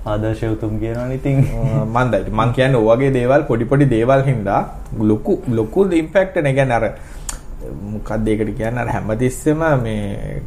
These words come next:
Speaker 2: තමන් දෙයක් කරලා පෙන්නන්නේ. හැබැයි ඊට පස්සේ කතන කතා කරන රට හදන්න රට නගන්න ඔක්කොම රෙද්දා කතා කරන ඔය යන ගාන ඒ කතා කරන ගාන පාරට කුණු එක විසි කරන් යන්නේ කියලා දන්නේ ලෑරලා කුණු ඒ කාර් එක ඇතුළේ කුණු දාන්න බෑනේ.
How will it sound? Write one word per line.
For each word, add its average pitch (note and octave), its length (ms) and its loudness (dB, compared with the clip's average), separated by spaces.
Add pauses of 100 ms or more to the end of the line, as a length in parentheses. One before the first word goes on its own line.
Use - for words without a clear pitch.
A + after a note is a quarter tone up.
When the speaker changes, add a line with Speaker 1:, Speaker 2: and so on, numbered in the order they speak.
(120)
Speaker 2:
තමන් A#2 420 0
දෙයක් D3+ 260 2
කරලා D3+ 300 4
පෙන්නන්නේ. D#3+ 420 0
හැබැයි D3 400 2
ඊට C3+ 160 0
පස්සේ E3 280 -2
කතන D#3+ 300 0
කතා D#3 320 0
කරන D#3 220 -2
රට A#2+ 320 -2
හදන්න A2+ 560 -2
රට A2+ 300 0
නගන්න A#2 500 0 (600)
ඔක්කොම A#2 360 2
රෙද්දා C#3+ 320 4
කතා D3+ 280 2
කරන E3 180 0
ඔය G3 180 2
යන D3+ 180 2
ගාන D#3 200 4
ඒ C#3+ 140 4
කතා C#3 320 0
කරන E3+ 220 -2
ගාන G3 160 2
පාරට F3 300 2
කුණු F3 160 -2
එක E3+ 140 2
විසි D#3 140 2
කරන් C3+ 220 4
යන්නේ G2+ 200 -6 (1500)
කියලා E3+ 340 4 (360)
දන්නේ D3+ 300 2
ලෑරලා D#3+ 440 4
කුණු D#3 220 0
ඒ A2 100 4
කාර් G#2 240 2
එක A2+ 120 2
ඇතුළේ D3+ 220 4
කුණු C#3+ 140 6
දාන්න G2 280 0
බෑනේ. G4+ 320 2